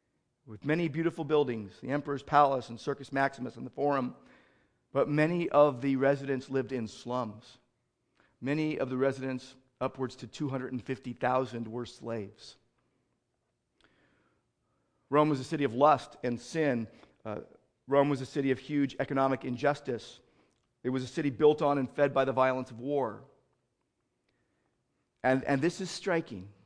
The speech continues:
I said this at the beginning, back in September when we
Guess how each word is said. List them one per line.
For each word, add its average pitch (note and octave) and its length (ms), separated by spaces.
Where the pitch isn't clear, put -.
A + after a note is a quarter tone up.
I B2 100
said F3 180
this F3+ 160
at - 60
the F3 60
beginning, D3+ 520
back C#3+ 320
in C#3+ 80
September D3 440
when C3 120
we B2+ 120